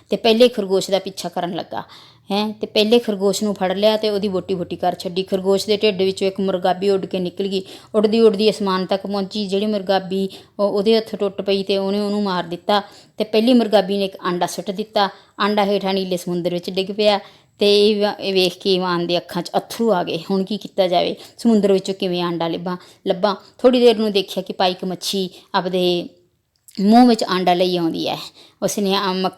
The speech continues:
ਮੱਛੀ ਤੋਂ ਆਂਡਾ ਲਿਆ, ਉਹ 'ਚ ਸੂਈ ਕੱਢੀ, ਉਹਦਾ ਨੱਕਾ ਤੋੜ, ਤੋੜਤਾ ਤੇ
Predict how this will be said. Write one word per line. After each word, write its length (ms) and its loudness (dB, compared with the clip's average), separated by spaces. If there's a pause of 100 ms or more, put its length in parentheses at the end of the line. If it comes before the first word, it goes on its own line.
ਮੱਛੀ 280 -2
ਤੋਂ 140 0
ਆਂਡਾ 240 2
ਲਿਆ, 220 2
ਉਹ 40 0
'ਚ 120 -6
ਸੂਈ 280 -6
ਕੱਢੀ, 340 -2
ਉਹਦਾ 140 4
ਨੱਕਾ 280 -2
ਤੋੜ, 360 -2
ਤੋੜਤਾ 500 -2 (360)
ਤੇ 380 4